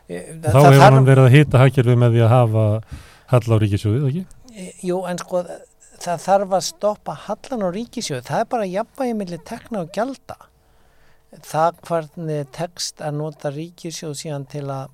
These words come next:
Speaker 1: kæla eða kynda hagkerfið er, sko, eh, eh, miklu erfiðari punktur, af því að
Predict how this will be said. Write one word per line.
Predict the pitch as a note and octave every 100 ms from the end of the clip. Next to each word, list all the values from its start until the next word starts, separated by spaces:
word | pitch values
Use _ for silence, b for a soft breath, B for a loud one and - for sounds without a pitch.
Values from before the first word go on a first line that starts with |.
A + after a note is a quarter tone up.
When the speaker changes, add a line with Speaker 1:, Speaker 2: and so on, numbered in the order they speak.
| _ - _ b b b b -
Speaker 1:
kæla | C#3 C#3+ E3 E3 D3
eða | C#3 C#3
kynda | - D#3 E3+ D3+ A#2+
hagkerfið | C#3 F#3+ - - E3 A#2 A2+ -
er, | D3 C#3 C3+ _ -
sko, | - - C3+ C3 - _ _ _ _
eh, | - C3+ B2+ C3 B2+ _ _ _ _ _ _ _ _ _ _ _ _ _
eh, | - - - - - _ _ _ _ _ _ _ _ _ _ _ - - _
miklu | F#3+ G3 F#3 E3+ F3+
erfiðari | F3 G#3 G#3 F3
punktur, | D#3+ G3+ G#3 - C3+
af | D3 -
því | D#3
að | D3+